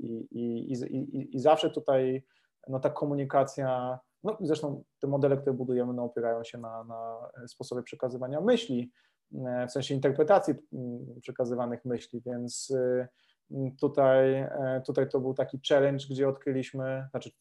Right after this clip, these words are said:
challenge, który realizowaliśmy w jednej korporacji, potem odkryliśmy, że jeżeli to się pojawia w tak dużej firmie, to znaczy, że też pojawia się gdzieś indziej.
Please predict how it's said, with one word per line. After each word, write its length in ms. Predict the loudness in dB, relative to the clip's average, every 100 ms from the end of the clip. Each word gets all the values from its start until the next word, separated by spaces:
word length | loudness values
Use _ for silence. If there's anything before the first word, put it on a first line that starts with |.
| 6
challenge, 300 | 8 8 4
który 160 | 2
realizowaliśmy 600 | 4 4 2 2 2 0 -4
w 40 |
jednej 180 | -6 -4
korporacji, 460 | -6 0 0 0
potem 220 | -4 -4 -6
odkryliśmy, 460 | -2 -4 -4 -8
że 300 | -4 -2 -4 -6 _ _ -2
jeżeli 200 | 0 2
to 80 |
się 120 | 0 2
pojawia 340 | 6 8 6
w 120 | 4
tak 200 | 6 6
dużej 260 | 6 2 0
firmie, 340 | -2 -6 -6
to 60 | -6
znaczy, 240 | -6 -4
że 80 | -2
też 140 | -4 -2
pojawia 340 | -2 0 -2
się 120 | -6
gdzieś 220 | -10 -8
indziej. 400 | -4 0 2 0